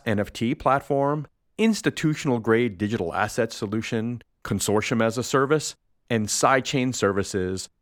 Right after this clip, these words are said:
allow enterprises to launch Web three applications in a tenth of the time. And not only that, but for developers, Kaleido offers full support for Hyperledger Firefly, the industry's first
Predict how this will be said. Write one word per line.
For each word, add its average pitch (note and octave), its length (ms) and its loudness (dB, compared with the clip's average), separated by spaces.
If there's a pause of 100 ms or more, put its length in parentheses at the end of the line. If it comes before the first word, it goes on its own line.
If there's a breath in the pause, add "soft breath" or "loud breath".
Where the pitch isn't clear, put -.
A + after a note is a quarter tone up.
(220)
allow A2+ 320 6
enterprises D#3 680 0
to - 140 -4
launch A2 400 0 (120)
Web A#2+ 260 0
three D3+ 240 -2
applications A2 880 -6 (120)
in A#2+ 120 0
a G2+ 80 2
tenth - 540 -4 (200)
of F2+ 100 -6
the G2 80 -4
time. - 420 -6 (520)
And C3+ 120 0
not B3+ 140 4
only D#3 180 4
that, F3 300 2 (260)
but G3+ 100 -2
for D3+ 140 4
developers, C3+ 640 2 (220 soft breath)
Kaleido G3+ 580 2
offers D#3+ 500 2 (100)
full A3+ 280 6
support B2+ 500 2 (340)
for C#3+ 160 2
Hyperledger E3+ 840 2
Firefly, D3 680 0 (300)
the C3+ 120 0
industry's E3+ 640 0
first F3 420 0